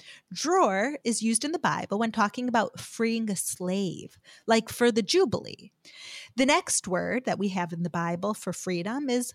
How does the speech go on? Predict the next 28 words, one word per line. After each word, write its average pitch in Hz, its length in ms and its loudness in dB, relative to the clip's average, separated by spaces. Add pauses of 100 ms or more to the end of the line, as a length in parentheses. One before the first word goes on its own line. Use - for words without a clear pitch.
(160)
chofesh, - 800 -2 (260)
and 240 160 4
it's 220 220 -4
used 285 380 4
in 392 80 -2
the 392 80 0
Bible 180 360 2
to - 140 -2
denote 202 600 2
the 190 100 -2
freeing 202 840 -2 (120)
of 185 140 -2
slaves. - 960 -4 (420)
Although 285 280 6
in 370 120 0
modern 202 380 4
Hebrew 190 300 4
it - 120 0
means 190 520 2
vacation, 220 720 -4 (300)
its 262 240 2
meaning 269 340 4
is 262 120 4
more 247 240 6
along 247 400 2
the 208 80 0
lines 196 420 0
of 170 160 -2